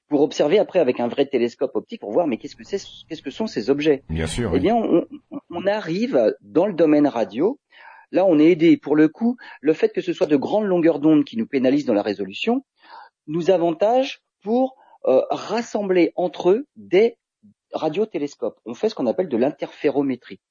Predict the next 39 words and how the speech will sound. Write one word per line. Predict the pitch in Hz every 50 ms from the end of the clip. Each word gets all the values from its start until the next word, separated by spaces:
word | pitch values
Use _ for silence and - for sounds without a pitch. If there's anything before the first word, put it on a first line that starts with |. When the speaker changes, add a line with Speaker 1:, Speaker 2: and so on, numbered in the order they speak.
| _ - - - _
Speaker 1:
C'est | - - 131
plus | - 208 226
facile | - 214 180 - 190 147 147
à |
faire | 139 - - 156 139 117 -
avec | 104 101 101 -
les | -
grandes | 90 - 120 151 156 131
longueurs | 117 110 117 110 110 104
d'onde | 117 165 185
qu'avec | 170 - - 104 127 - -
les | 104 - _
très | - - 131
petites, | 117 - 113 - - - - _ _ _
comme | - 123 120 135
le, | 123 107 107 104
le | 104 110
visible | 107 104 120 120 135 147 123 107 98
par | - - -
exemple. | 92 85 78 82 78 76 _ _ _ - - - - - - -
Et | 123 -
donc | 135 208 240 -
on | 208 185
a | 185 180 175
réussi | - 185 180 170 - - 240
à | 220
commencer | 208 - 147 135 131 - -
à | 185
faire | - - 190
de | 180 127 113 104 95 - -
la | 90 107 104
radio, | 104 - - 156 165 165 147 147 165 185 175 165 156 _ _ _ _ _ _ _ -
de, | 135 147
de | 139 131 135
l'interférométrie | 131 147 - - - 196 - - - 160 170 156 156 156 - - 151
radio, | 143 - 113 101 95 110 139 - - _ _ _ _ _ _ _ _ _ _ _ _ _ _ _ _ _ _ -
et | 156 175 175
on | 160 160
a | 147 156 180 202 214